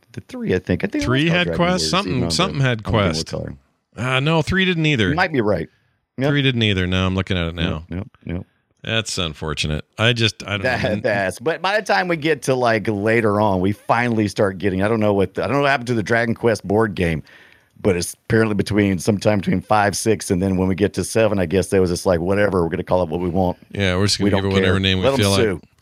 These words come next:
Speaker 2: Boy, it sure animated well on that Game Boy version. I do like that.
Speaker 1: It looks, it's amazing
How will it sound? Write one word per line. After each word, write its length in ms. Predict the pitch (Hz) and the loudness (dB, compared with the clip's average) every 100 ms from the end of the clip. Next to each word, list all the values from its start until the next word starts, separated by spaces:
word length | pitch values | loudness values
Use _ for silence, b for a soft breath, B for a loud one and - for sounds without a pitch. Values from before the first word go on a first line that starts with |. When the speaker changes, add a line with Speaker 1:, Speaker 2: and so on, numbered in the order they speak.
| b b b b b | b b b b b
Speaker 2:
Boy, 200 | 117 123 | -4 -2
it 80 | 90 | -2
sure 180 | - - | -4 -2
animated 480 | 101 95 85 80 | -2 0 0 0
well 220 | 76 78 76 | 0 0 0
on 100 | 73 | -2
that 100 | 71 | -4
Game 220 | 73 73 | -4 -2
Boy 160 | 71 73 | -2 -2
version. 380 | 69 67 67 - _ - | -2 -4 -6 -10 _ -8
I 60 | |
do 140 | 98 107 | -4 -2
like 200 | 76 - | -2 0
that. 80 | 135 | 0
Speaker 1:
It 160 | 143 | 0
looks, 680 | 135 113 123 123 - - - 113 | 0 2 2 2 -2 -10 -6 -2
it's 200 | 107 120 | 0 2
amazing 880 | 117 120 131 135 104 110 95 87 | 2 2 2 0 0 2 2 -2